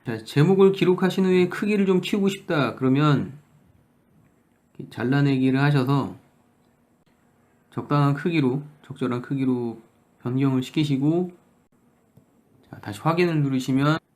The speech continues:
제목이 완성되고요. 다음에 정사면체가 필요하겠죠. 자, 직선을 클릭한 다음에 정사면체를 한번 만들어 보겠습니다. 자, 라인을 선택하시고, 자,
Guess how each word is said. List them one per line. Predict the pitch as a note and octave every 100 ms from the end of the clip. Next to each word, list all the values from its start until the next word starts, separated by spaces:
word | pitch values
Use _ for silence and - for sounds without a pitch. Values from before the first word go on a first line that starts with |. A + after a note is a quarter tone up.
| _ _ _ _ _
제목이 | - C#3+ D#3 D3
완성되고요. | A#2+ B2+ C#3 B2+ B2 A#2+ G2 C#3+ - _ _ _ _ - _ _ _ _ _ _ _ _ _
다음에 | B2+ C#3 D3 C#3
정사면체가 | C3+ D#3+ F#3+ F#3 F3 F3 D#3+
필요하겠죠. | D3+ G3 F#3 E3 D3 C3 B2+ D3+ - _ G2+
자, | G2 F#2 F#2
직선을 | - C#3 F3 E3+ D#3
클릭한 | D3 F3 E3 D#3+ D3+
다음에 | C#3+ C3 D#3+
정사면체를 | D#3 D3 D#3 F3 E3+ D3+ D3
한번 | C#3 B2+
만들어 | G#2 C3 C#3+
보겠습니다. | C3 B2 - - G2+ G2 D3 - _ - _ - _ _ _ _ _ _ _ _ _ _
자, | G#2+ G#2+
라인을 | A2 D3 E3+ E3 D3+
선택하시고, | F3+ E3+ D3+ - D3+ D3+ D3 E3+ F#3+ - _ _ _ _ _ _ _ _ _ _
자, | D3 C#3+ C#3+